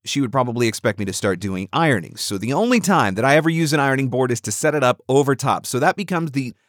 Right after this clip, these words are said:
the structure, let's say, of the booth, quote unquote, booth that I'm about to record in. And then I will take, usually I'll take a couple of pillows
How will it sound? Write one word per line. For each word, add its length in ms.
the 120
structure, 800
let's 240
say, 420
of 360
the 80
booth, 560
quote 220
unquote, 460
booth 520
that 180
I'm 120
about 260
to 100
record 400
in. 240
And 200
then 120
I 120
will 140
take, 600
usually 560
I'll 140
take 360
a 100
couple 280
of 100
pillows 680